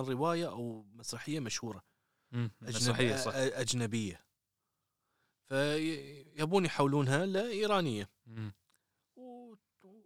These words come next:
Speaker 1: وتصير الأحداث.
Speaker 2: مم.
Speaker 1: تقريبًا نفس Birdman.
Speaker 2: إيه، صح.
Speaker 1: ف-، وخذ أوسكار.
Speaker 2: هذا خذ أوسكار بعد.
Speaker 1: إيه، خذ أوسكار. وأنا ضد هذا الشيء. أنا وايد زعلت لين خذ الأوسكار.
Speaker 2: ليش؟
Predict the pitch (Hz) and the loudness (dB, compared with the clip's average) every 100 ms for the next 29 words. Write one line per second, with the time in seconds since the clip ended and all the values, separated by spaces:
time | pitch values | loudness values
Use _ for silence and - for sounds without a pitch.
0 | _ _ - 185 - 254 175 - 120 98 | _ _ -14 -2 4 6 6 2 -2 -6
1 | 117 113 104 _ _ _ _ - - 196 | -4 -4 -6 _ _ _ _ -14 0 2
2 | 190 180 - 120 135 117 104 90 87 _ | 4 2 0 4 2 2 -6 -10 -12 _
3 | _ - 127 117 - _ - 110 - _ | _ -6 2 2 2 _ -8 -6 -8 _
4 | _ _ _ _ _ - 127 120 110 101 | _ _ _ _ _ -2 2 2 2 -2
5 | 85 80 _ _ _ - 214 156 139 - | -10 -16 _ _ _ 4 4 6 2 2
6 | 120 - _ _ _ _ _ _ _ - | -2 -4 _ _ _ _ _ _ _ 2
7 | 127 131 143 139 - 123 107 107 110 127 | 4 6 4 4 4 2 4 -2 0 2
8 | 139 185 185 - - 95 - _ _ _ | 4 6 6 4 2 -4 -8 _ _ _
9 | _ - 165 139 104 135 175 120 - - | _ -2 2 2 4 6 6 4 -12 -4
10 | 110 98 - - 76 _ _ _ _ - | -4 0 -2 -2 -8 _ _ _ _ -4
11 | 120 143 123 120 180 160 - 107 113 104 | 0 2 4 10 10 10 6 4 2 -6
12 | 95 110 95 90 - - - - 127 190 | -4 -4 -4 -4 -4 -4 -18 -2 4 4
13 | - | 4